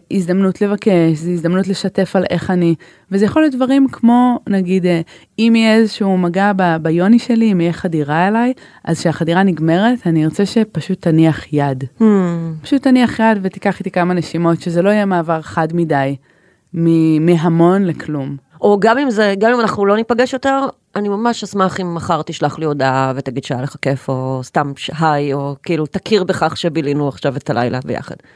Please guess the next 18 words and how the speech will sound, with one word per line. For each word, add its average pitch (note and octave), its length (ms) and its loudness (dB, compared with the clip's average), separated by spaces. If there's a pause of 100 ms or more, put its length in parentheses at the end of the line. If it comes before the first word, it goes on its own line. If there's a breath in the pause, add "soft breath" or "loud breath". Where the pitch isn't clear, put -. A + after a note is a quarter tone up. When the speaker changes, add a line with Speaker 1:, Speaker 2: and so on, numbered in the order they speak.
(100)
Speaker 1:
ממש, A#3 640 4
ואיזה A#3+ 340 0
מהפכני F3+ 540 2
זה, D3+ 260 -2
במקום F#3+ 560 2
לקום G#3 260 -2
בבוקר F3+ 480 0
ולאכול D#3 300 -2
סרט, D3+ 520 0 (300 loud breath)
אני D#3 120 -2
אקבל F3 240 2
הודעה, G3 280 2
אני D3 120 0
לא E3+ 120 0
אקבל, F3 300 0
לשלוח, F#3+ 340 -4
לא F#3+ 80 -2
לשלוח, G#3 320 -2